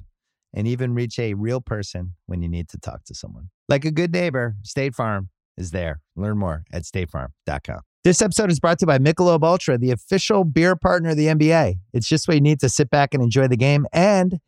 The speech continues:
they're also getting fans closer to the game than ever. You can win exclusive N B A prizes like courtside seats, signed memorabilia, and more. I love Michelob because of how light it is. It's only ninety-five calories with two point six carbs. You know what the perfect time for Michelob Ultra is?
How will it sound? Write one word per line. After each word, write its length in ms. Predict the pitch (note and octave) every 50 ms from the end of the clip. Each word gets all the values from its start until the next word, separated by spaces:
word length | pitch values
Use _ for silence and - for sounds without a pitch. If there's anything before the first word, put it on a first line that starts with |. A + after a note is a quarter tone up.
| _ _ _ _
they're 160 | - D3 C#3
also 260 | D3 E3+ F3+ - F#3+ F3
getting 240 | D#3+ F3 F3 E3+
fans 300 | - - E3+ E3+ E3 -
closer 320 | - - E3+ F3 E3 - F3
to 60 | D3+
the 80 | C#3 C3
game 200 | C#3 D3+ D#3 D#3+
than 120 | D#3 D3+
ever. 280 | E3+ F3+ E3+ G#2+ C2 - _ _ _ _ _ _ _ _ -
You 80 | B2
can 140 | A2+ - B2
win 180 | B2 B2 A#2 A2+
exclusive 520 | A2 F#2+ - - - D3 C#3 - - C#3+
N 140 | C#3 C#3 C3+
B 140 | B2+ C3+ B2+
A 40 | A2+
prizes 520 | - C3+ C3 C3+ C3+ B2+ C3 C#3+ C3+ A#2
like 160 | G#2+ F2+ -
courtside 520 | - - C3+ C3 B2 - D3 C3 C3 A2+ -
seats, 320 | - B2+ C3+ C3 A2+ -
signed 360 | - - B2 B2 B2+ C3 C3
memorabilia, 560 | C3 B2+ B2 A#2+ A2+ G#2 G2 B2 B2+ B2+ A#2+
and 100 | A2+ G#2+
more. 300 | G#2 A2+ B2 C3+ C#3+ D#3 - _ _ _ _ _ _ _ _ _ _
I 140 | D#3 E3+ F#3+
love 200 | G#3 A3+ G#3+ F3+
Michelob 320 | G3+ F#3 - G3+ G3 F#3+
because 260 | D#3+ - F3 D#3 C#3+
of 80 | E3+ C#3+
how 260 | C3+ C#3+ F3 F3+ F#3+
light 240 | F3 E3+ F3+ G3 F#3+
it 100 | F3+ D3
is. 220 | C3+ B2 G#2 F#2+
It's 160 | A#2+ A2 -
only 220 | D#3 D3+ D3+ D3 C#3+
ninety-five 880 | C#3 C3+ C#3+ D3+ F3 G3+ A3 A#3+ A#3+ G#3 - - G3 F3+ F#3 G3 G3 -
calories 500 | - F#3 F#3 F3 F3 E3 C#3+ B2+ A2 G#2+
with 140 | A#2+ A#2 -
two 140 | - D3+
point 300 | - - - G3+ F#3+ E3+
six 280 | D#3 - F#3+ E3+ D3+ -
carbs. 380 | - - F#3+ F#3+ D#3+ B2+ G#2 G#2+
You 60 | C#3
know 60 | E3+
what 100 | A#3 B3
the 40 | - _
perfect 300 | - - F#3+ G#3+ F#3 -
time 140 | F3+ F3+
for 160 | E3 - F3 E3+
Michelob 340 | D#3+ D#3+ - D#3+ E3+ D#3+
Ultra 340 | D3+ D#3 E3 - - - -
is? 200 | F3 F3 - -